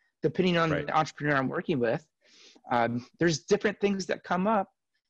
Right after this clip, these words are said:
Speaker 1: so that they can be the healthiest version of themselves. Uh, not the fittest version, the healthiest version,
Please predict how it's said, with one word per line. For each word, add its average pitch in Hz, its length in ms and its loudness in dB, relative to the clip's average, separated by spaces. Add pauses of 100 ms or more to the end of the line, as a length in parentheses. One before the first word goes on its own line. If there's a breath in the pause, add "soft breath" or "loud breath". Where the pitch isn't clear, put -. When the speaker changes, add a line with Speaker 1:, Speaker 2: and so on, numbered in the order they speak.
(160)
Speaker 1:
so - 160 0
that 160 140 4
they 165 100 2
can 165 140 -2
be 165 80 -2
the 147 120 0
healthiest 151 640 -2
version 147 460 -2 (420 soft breath)
of 139 160 -2
themselves. - 840 -2 (580 loud breath)
Uh, 113 300 -2
not 147 200 0
the 190 80 0
fittest 233 320 0
version, 123 460 -4 (320)
the - 100 -2
healthiest 147 540 -2
version, 123 340 -4